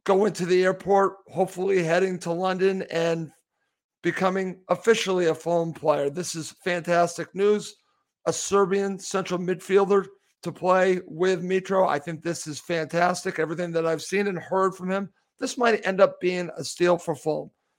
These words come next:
the amount of money that they're paying for this. So for me, this is a huge signing. In some ways, you might be able to call this an upgrade. Maybe it is. Maybe it's an upgrade over Harris Reed. We'll see how he fits into Fulham's system,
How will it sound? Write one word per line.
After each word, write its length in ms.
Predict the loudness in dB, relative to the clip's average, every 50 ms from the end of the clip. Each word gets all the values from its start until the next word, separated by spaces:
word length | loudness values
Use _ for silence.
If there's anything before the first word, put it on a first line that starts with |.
| _ _
the 80 | 0 2
amount 260 | 4 6 6 6 4
of 60 | 4
money 340 | 2 2 2 2 2 2 0
that 240 | 0 0 0 0 0
they're 220 | 2 2 2 2
paying 400 | 0 -2 -2 -2 0 0 0 -2
for 140 | -4 -6 -8
this. 180 | -8 -8 -6 -6
So 160 | -6 -6 -6
for 180 | -6 -8 -8 -2
me, 340 | 0 0 0 0 -2 -4 -10 _ _ _ _ _ _ -2
this 180 | 0 0 0
is 220 | -2 -6 -6 -8 -12 -16 _ _ _ _ _ _ _ _ _ _ _ 0
a 80 | 2 2
huge 340 | 2 0 -2 -4 -4 -4 -4
signing. 500 | -2 -2 0 0 0 -2 -4 -6 -8 -12 _ -12
In 280 | -10 -10 -10 -10 -12 -16 -18
some 440 | -10 -4 -2 0 0 -2 -4 -8 -12 _ _ -20 _ _ _
ways, 340 | 2 6 6 6 6 4 2
you 100 | -2 -4
might 320 | 0 2 2 2 2 2 2
be 140 | 2 4 4
able 200 | 4 4 2 0
to 60 | 0
call 240 | 0 0 2 2 2
this 280 | 2 0 -2 -2 -2 0
an 80 | 0
upgrade. 460 | 0 0 0 -2 -6 -6 -6 -6 -10 -14 _ _ _ _ _ _ _
Maybe 240 | -2 0 2 2 2
it 80 | 2 4
is. 240 | 4 2 2 0
Maybe 240 | -4 -4 0 2 2
it's 160 | 2 2 0
an 80 | 0 0
upgrade 520 | 0 0 0 -2 -2 0 0 0 0 -2 -4 _ _ _ _ _ _ _ 2
over 260 | 4 4 6 6 6
Harris 400 | 6 6 6 6 4 4 0 -2
Reed. 160 | -2 0 0 2
We'll 140 | 0 0
see 260 | -2 -2 0 0 2 4
how 180 | 6 6 6 6
he 180 | 4 2 0
fits 400 | -2 -2 -2 -2 -2 -2 -2 -2
into 520 | -2 -2 -4 -6 -8 -6 -4 -2 -2 -2 -4
Fulham's 520 | -4 -4 -4 -4 -2 -4 -4 -4 -6 -4
system, 560 | -2 -4 -4 -2 0 0 0 0 -2 -8 -14